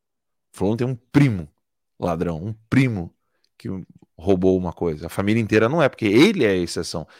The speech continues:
Nesse caso, a Polícia Federal, a atuação da Polícia Federal, os honestos é que são a exceção, porque a instituição está completamente de joelhos dobrados.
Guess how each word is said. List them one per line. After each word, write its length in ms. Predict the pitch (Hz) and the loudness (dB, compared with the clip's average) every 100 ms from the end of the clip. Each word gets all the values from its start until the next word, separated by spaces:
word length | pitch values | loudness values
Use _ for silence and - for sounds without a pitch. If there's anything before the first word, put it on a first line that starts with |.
| - | -8
Nesse 320 | 113 147 - | -2 -2 -2
caso, 400 | - 127 202 160 | 2 2 4 2
a 60 | 101 | 0
Polícia 420 | - 104 120 92 | 0 2 2 -2
Federal, 520 | - 82 82 151 160 _ _ _ _ _ _ | -4 -2 4 4 4 _ _ _ _ _ _
a 220 | 104 110 | 0 2
atuação 540 | 156 - 123 104 - 156 | 2 0 2 2 0 0
da 100 | 143 | 0
Polícia 280 | 107 104 107 | -2 -4 -4
Federal, 460 | 85 101 160 - - | 0 4 2 0 -4
os 260 | 139 104 | -2 2
honestos 680 | 117 87 90 160 262 - 170 | 2 2 2 2 2 -4 -4
é 60 | 143 | -4
que 120 | - | -4
são 160 | 127 | -4
a 80 | 110 | -2
exceção, 520 | 101 - 98 - 87 - _ _ | -2 -2 -6 -6 -8 -10 _ _
porque 360 | - 107 120 - | -10 -4 -2 0
a 120 | 107 104 | 0 -2
instituição 800 | 156 202 - - 110 101 147 175 | 0 -2 -2 -4 -2 -2 -2 -4
está 260 | - 139 - _ | -2 -4 -4 _
completamente 1300 | 147 165 240 - - 139 165 170 113 98 139 180 - _ _ _ - | 2 4 4 0 4 4 4 -2 -2 -2 -2 -6 -12 _ _ _ 2
de 180 | 143 | 4
joelhos 440 | 175 147 127 170 135 | 4 2 2 2 2
dobrados. 760 | 180 185 107 131 185 - - | 2 4 6 4 2 -4 -10